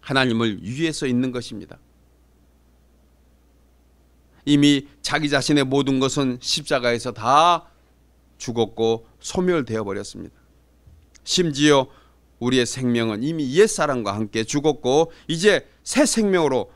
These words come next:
다시 사는 인생이 되는 것을 고백하는 사람들, 이 사람들이 바로 하나님 안에서 구원받은 백성이 아니겠습니까?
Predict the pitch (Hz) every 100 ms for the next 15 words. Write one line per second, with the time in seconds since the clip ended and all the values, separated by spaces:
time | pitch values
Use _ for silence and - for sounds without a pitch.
0 | - - - 214 185 170 143 101 - _
1 | - 104 110 117 107 98 143 160 139 139
2 | 131 185 208 160 165 131 120 113 104 101
3 | - - 180 240 208 180 151 135 135 151
4 | 165 - - - 160 139 107 104 95 -
5 | 107 - _ _ - 220 170 131 120 107
6 | 107 123 107 92 - 98 98 120 - 131
7 | 131 151